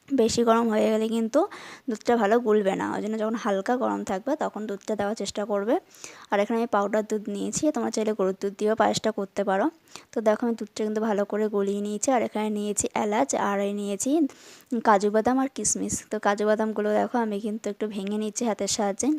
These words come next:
এবার দু টুকরো করে নিলাম। আর এবার জলটা যে একটু ফুটবে তারপরে কিন্তু এলাচ আর তেজপাতা দিয়েছি কটা, দিয়ে ভালো করে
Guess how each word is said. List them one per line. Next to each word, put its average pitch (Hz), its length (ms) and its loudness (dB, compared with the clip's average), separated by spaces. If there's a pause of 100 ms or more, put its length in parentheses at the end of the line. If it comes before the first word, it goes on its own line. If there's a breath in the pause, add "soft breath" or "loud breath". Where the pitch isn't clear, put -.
(720)
এবার 254 200 4
দু 233 100 2
টুকরো 226 280 -2
করে 220 200 0
নিলাম। 214 260 0 (420 loud breath)
আর 233 140 2
এবার 214 240 4 (340)
জলটা 214 300 2
যে 220 140 -2
একটু 208 160 -2 (120)
ফুটবে 226 380 -2
তারপরে 214 360 2
কিন্তু 220 380 -4 (120)
এলাচ 247 380 2
আর 233 180 2 (100)
তেজপাতা 208 460 0
দিয়েছি 240 340 -2
কটা, 214 260 0 (100)
দিয়ে 233 260 0 (480 loud breath)
ভালো 214 240 4
করে 226 220 4